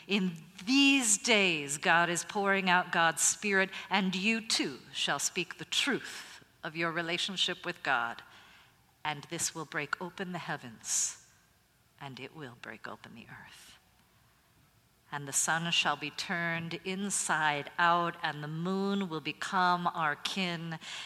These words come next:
And before the coming of the Lord's great and glorious day,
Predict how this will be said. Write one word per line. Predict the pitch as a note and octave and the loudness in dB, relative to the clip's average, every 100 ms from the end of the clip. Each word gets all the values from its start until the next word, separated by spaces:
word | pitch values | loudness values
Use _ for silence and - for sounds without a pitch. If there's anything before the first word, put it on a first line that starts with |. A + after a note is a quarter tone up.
| - | -2
And | F#3+ F3 D3 | -2 0 -4
before | E3 - G#3 G3+ G#3 G3+ | -6 -4 -2 2 2 2
the | F3+ | 0
coming | - - B3 A#3 A#3 A#3 | -2 0 2 2 0 -2
of | - E3+ | -6 -6
the | E3+ | -4
Lord's | F3+ G3 G3+ E3+ | 0 2 2 0
great | - F3+ G#3+ A3+ A3 | -8 -2 0 2 -2
and | F3+ | -6
glorious | F3 F#3 G3 G3 F#3 - | -2 2 4 4 2 0
day, | F3+ E3+ E3 | 0 2 0